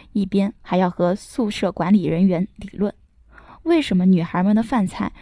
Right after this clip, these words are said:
比男孩们少了鸡腿和肉。突然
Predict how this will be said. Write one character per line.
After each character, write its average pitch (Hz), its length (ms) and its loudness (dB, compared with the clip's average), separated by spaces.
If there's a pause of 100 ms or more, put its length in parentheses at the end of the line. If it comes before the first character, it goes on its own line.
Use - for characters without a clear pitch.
比 202 140 0
男 175 240 2
孩 208 160 0
们 214 200 4 (140)
少 160 240 -4
了 160 80 -6
鸡 - 180 -4
腿 202 200 -6
和 180 120 -6
肉。 202 220 0 (1500)
突 - 140 -2
然 196 220 0